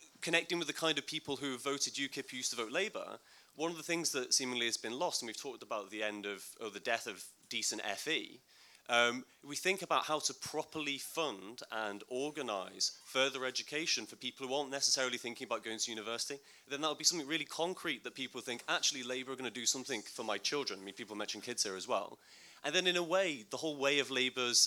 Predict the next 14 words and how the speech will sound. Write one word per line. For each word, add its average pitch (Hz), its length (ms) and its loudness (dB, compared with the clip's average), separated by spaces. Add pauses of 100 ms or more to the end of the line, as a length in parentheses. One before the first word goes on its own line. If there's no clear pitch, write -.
(140)
thinking 127 500 0
about 123 400 0
the 131 80 -8
world 117 280 -2
becomes 123 500 -2 (340)
positive 160 440 0
for - 120 -8
them 170 180 2
because 143 200 0
they 127 100 2
think, 123 260 -2
"I've 139 260 2
got 123 220 0
something 101 560 -2